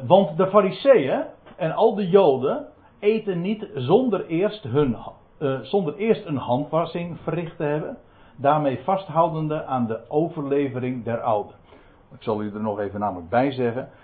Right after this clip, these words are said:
het was niet alleen maar bepalingen die we in de Tenach vinden, maar waar de, ook, eh, vele bepalingen bijgevoegd zijn in de traditie. U weet hoe dat gaat, hè?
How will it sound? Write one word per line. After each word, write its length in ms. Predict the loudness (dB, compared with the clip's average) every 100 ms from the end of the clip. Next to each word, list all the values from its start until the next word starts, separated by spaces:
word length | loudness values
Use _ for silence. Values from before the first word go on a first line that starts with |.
| -8
het 0 |
was 140 | -6 -2
niet 180 | -2 0
alleen 220 | -2 0
maar 180 | -2 -2
bepalingen 560 | -2 2 2 0 -4
die 160 | -8 -10
we 80 | -10
in 80 |
de 140 | -12 -10
Tenach 360 | -6 -4 -4
vinden, 420 | -2 0 0 -2 -8 -20 -4
maar 180 | -2 2
waar 220 | 2 2
de, 200 | -2 -6 -10 -18
ook, 260 | -12 -12 -12
eh, 140 | -10 -8 -8 -12 -18 -20 -20
vele 420 | -6 0 2 0
bepalingen 680 | -2 0 0 2 -2 -8 -12 0
bijgevoegd 1600 | 0 0 -4 -10 -10 -12 -18 -20 -20 -20 -20 -16 -2 0 0 -2
zijn 400 | -2 0 -4 -8
in 240 | -4 -2 -2
de 200 | -8 -4
traditie. 580 | -4 -2 -4 -6 -14
U 100 | -12
weet 200 | -8 -6
hoe 100 | -6
dat 120 | -8 -10
gaat, 280 | -16 -14
hè? 80 | -12